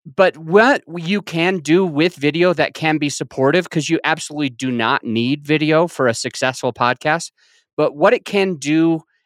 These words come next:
after the fact, if you do record that video, is you can double up by throwing this on YouTube, for example. You could also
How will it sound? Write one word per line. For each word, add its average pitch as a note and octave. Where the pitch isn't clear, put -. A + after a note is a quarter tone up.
after D#3
the C3
fact, C#3
if C#3
you C3+
do C3
record B2
that C3+
video, E3
is E3
you D#3+
can D#3+
double C#3+
up D#3+
by C3+
throwing C#3+
this C#3
on B2
YouTube, B2+
for G#2
example. F#2+
You C#3
could D#3
also D3